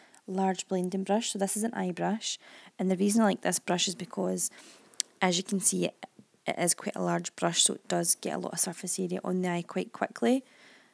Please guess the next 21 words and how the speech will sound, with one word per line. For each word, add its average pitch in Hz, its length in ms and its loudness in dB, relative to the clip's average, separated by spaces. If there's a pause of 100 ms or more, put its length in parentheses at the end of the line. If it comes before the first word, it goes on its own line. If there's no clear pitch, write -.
(320)
So - 160 -8
I'm 175 60 -6
taking 190 300 -2
those 180 100 -2
same 226 220 4
two 214 120 2
colours, 180 400 0
blending 180 380 -2
them 180 140 -2
all 214 180 4
over 190 160 2
the 185 100 2
lid 175 360 -2
and 170 160 -6
up - 180 -8
towards 170 400 -6
the 180 100 -10
crease - 300 -10
of 175 60 -4
my 180 80 -6
eye. 180 300 -4